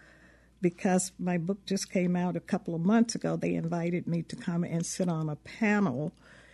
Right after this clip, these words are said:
here at the, uh, festival and to do a book signing. So that's my purpose for here and now, with, uh, the book coming out,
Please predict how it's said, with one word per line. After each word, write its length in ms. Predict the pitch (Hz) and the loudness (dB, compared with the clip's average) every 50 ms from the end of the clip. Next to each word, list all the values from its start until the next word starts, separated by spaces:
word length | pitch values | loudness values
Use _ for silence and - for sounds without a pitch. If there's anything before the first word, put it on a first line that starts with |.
| - - - - - - | -20 -20 -20 -20 -20 -4
here 360 | - - 190 175 165 156 - - | 0 2 4 4 2 0 -2 -2
at 240 | 180 170 - - | -2 -4 -4 -4
the, 140 | - - - - _ - | -8 -10 -10 -10 _ -6
uh, 280 | 165 165 160 151 - 175 | -4 -4 -4 -4 -6 -8
festival 960 | - - - 214 233 226 - - - - 180 175 - 143 139 - 156 147 - - _ - - - - - - - - - _ _ - | -6 -2 0 0 0 0 -2 -6 -2 -2 -2 -2 -2 -4 -6 -6 -6 -10 -10 -12 _ -20 -18 -18 -18 -18 -20 -20 -20 -20 _ _ 0
and 420 | 180 175 170 170 165 175 180 180 - | 2 2 4 4 2 2 2 0 2
to 140 | - 185 | 2 2
do 220 | 165 165 175 170 170 | 2 2 0 0 -2
a 40 | 180 | -2
book 280 | - - 254 262 - - | 0 0 -2 -2 -2 -2
signing. 720 | - - 165 156 156 151 147 - - - - - - 170 - - | -4 -2 -2 -4 -4 -6 -6 -6 -6 -6 -4 -4 -6 -6 -8 -12
So 300 | - - - 175 160 160 | -12 -8 -4 -4 -4 -4
that's 380 | 160 165 165 170 - - - - | -2 -2 -2 -2 -2 -4 -4 -6
my 120 | 175 165 170 | -4 -4 -4
purpose 520 | - - 220 226 233 233 185 165 - - | -2 -2 0 0 0 0 -2 -4 -4 -6
for 220 | - - - 185 175 | -10 -8 -4 -4 -4
here 500 | 165 - - - - 196 190 185 170 170 | -4 -6 -10 -8 -4 -2 -2 0 0 -2
and 220 | 165 160 160 185 | -2 0 0 2
now, 480 | 202 214 220 190 165 165 165 160 165 - - - - - - - - - - - - - _ - | 2 4 2 2 2 0 -2 -2 -4 -4 -8 -12 -20 -20 -20 -20 -20 -20 -20 -20 -20 -20 _ -2
with, 340 | 175 180 180 175 180 - - - - | 0 2 2 2 0 -6 -14 -8 -6
uh, 300 | 180 170 160 160 139 113 | -4 -4 -4 -4 -6 -6
the 140 | - 170 180 | -2 -2 0
book 220 | 165 175 208 - - | 2 2 0 -2 -2
coming 340 | - - 214 185 190 185 185 | -2 -2 0 2 2 4 4
out, 280 | 180 180 175 175 170 - | 4 2 2 0 -2 -4